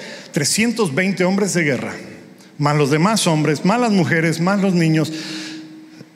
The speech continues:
Se estima que habían como mil quinientas personas en la casa de Abraham.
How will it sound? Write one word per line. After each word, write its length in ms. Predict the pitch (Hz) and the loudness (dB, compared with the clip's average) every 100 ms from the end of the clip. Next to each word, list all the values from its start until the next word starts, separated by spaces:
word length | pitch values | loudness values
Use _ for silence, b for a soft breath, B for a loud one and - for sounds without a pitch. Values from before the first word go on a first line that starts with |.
| - - _ - _ _ | -20 -20 _ -20 _ _
Se 160 | - - | -2 0
estima 380 | 160 233 247 214 | 2 2 2 2
que 80 | 170 | 2
habían 240 | 180 196 | 2 2
como 200 | 170 160 | 2 2
mil 240 | 175 254 | 4 4
quinientas 460 | - 175 175 180 170 | 2 2 2 2 -2
personas 720 | - 143 - 180 170 139 - - - | 0 -2 0 0 0 -2 -8 -10 -2
en 200 | 156 151 | 0 0
la 200 | 139 - | 0 0
casa 340 | 190 165 165 | -2 0 0
de 80 | 143 | 0
Abraham. 420 | 131 151 147 104 | 0 0 -2 -6